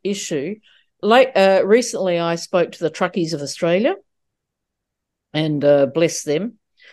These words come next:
they were, uh, keen to get, to get the no referendum out there, which was wonderful to get their support.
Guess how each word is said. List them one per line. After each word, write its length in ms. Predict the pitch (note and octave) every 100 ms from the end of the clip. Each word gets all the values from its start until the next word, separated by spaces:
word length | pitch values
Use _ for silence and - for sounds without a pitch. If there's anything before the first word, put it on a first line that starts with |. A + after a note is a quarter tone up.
| _ _ _ _
they 480 | F3+ F#3+ G#3 G#3+ G#3+
were, 580 | G#3+ F#3+ F#3 F3+ F3+ F3 - - -
uh, 360 | F3+ E3 D#3+ - _ _ _ _ -
keen 380 | - A3 G#3+ G3+
to 100 | F#3
get, 220 | F#3 - _ _ _ -
to 100 | F#3
get 380 | F3 F#3 - _
the 500 | E3+ F3 D#3+ D3+ D3 D#3+
no 680 | E3+ E3+ E3 D#3+ D#3 D3+ - _ _ _ _ _ D#3+
referendum 580 | E3 D#3+ D3 D#3 C#3+
out 260 | C#3 D3 -
there, 200 | F#3+ B3
which 240 | E3 - -
was 180 | D3+ D#3
wonderful 420 | D#3 D#3+ - C#3+
to 60 | D#3
get 140 | -
their 120 | D3+
support. 480 | C#3+ F3 - B2+ -